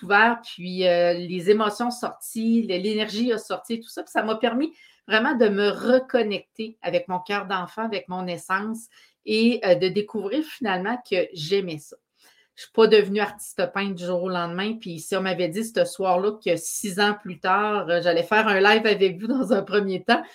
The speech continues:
mais qu'en plus, euh, j'allais être présente, euh, sur les cinq continents, que j'allais avoir dix galeries d'art qui allaient me représenter, que j'allais avoir, euh,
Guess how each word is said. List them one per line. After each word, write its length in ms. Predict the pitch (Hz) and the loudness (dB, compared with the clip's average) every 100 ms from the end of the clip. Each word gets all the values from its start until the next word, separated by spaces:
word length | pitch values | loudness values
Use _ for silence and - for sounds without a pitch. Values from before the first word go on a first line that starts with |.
| - - 202 | -20 -4 2
mais 160 | 196 | 4
qu'en 280 | 226 220 208 | 6 6 4
plus, 520 | 208 226 240 247 - 196 | 0 2 2 2 -4 0
euh, 200 | 185 175 | 2 2
j'allais 340 | 180 175 185 | 2 2 0
être 80 | 190 | -4
présente, 640 | - 190 175 196 202 202 - 190 | -6 -4 -2 -2 -2 -8 -10 -4
euh, 220 | 180 175 | -2 -2
sur 240 | - 175 | -6 -10
les 120 | 170 | -8
cinq 300 | 160 214 214 | -6 -4 -4
continents, 760 | 220 226 - - 175 185 196 214 - | -6 -8 -10 -12 -6 -4 -4 -6 -6
que 100 | 170 | -4
j'allais 220 | 165 170 | -2 -2
avoir 320 | 170 180 170 | -2 -2 -2
dix 320 | 180 226 226 - | -2 -2 -4 -4
galeries 300 | 202 180 175 | -2 0 0
d'art 240 | 196 202 | -2 -2
qui 80 | 190 | -2
allaient 140 | 175 | 0
me 80 | 175 | 0
représenter, 920 | 175 170 180 170 170 160 - 226 240 - _ _ _ - | -2 -2 -6 -4 -6 -6 -2 0 0 -4 _ _ _ 0
que 260 | 190 185 | 2 2
j'allais 420 | 180 180 175 190 | 4 4 4 4
avoir, 720 | 185 175 170 180 180 180 175 156 | 4 2 2 2 4 2 0 -2
euh, 140 | 165 | -4